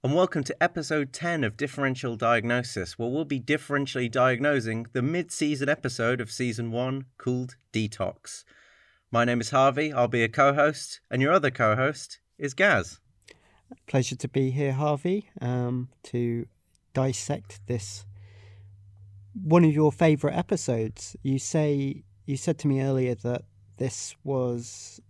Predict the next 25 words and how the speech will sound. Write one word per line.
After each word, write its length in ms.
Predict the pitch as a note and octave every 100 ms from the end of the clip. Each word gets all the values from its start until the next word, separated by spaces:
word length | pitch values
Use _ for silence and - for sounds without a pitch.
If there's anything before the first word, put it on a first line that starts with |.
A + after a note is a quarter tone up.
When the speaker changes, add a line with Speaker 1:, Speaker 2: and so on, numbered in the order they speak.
| _ _
Speaker 2:
the 120 | C3+
episode 400 | C3+ - C3 A#2
you 140 | C3
would 160 | C3 B2
show 260 | - C3+ B2+
someone 480 | - A#2+ A2+ A2+ G#2+
to 140 | -
introduce 540 | A2+ A2 - A2+ A2
them 100 | A2 G#2+
to 120 | G#2+
House. 540 | A#2 - - - - _ _ _ _ _ _ _
Speaker 1:
Yeah, 360 | E3+ G3 G#2 G2+ -
I, 320 | C#3 C#3+ A#2 - -
I 140 | B2+
love 200 | A2+ A#2+
this 180 | G2+ -
episode. 520 | F2+ - G#2 F#2+ F#2 -
I, 180 | A2 A#2
um, 300 | A2 G#2+ G#2 _ - _
this 180 | - G3+
episode 340 | C#4+ A#3+ G#3+ G#3
doesn't 300 | F#3+ F#3+ -
turn 240 | E3+ E3
up. 200 | D3+ -
Like, 220 | B2 A#2+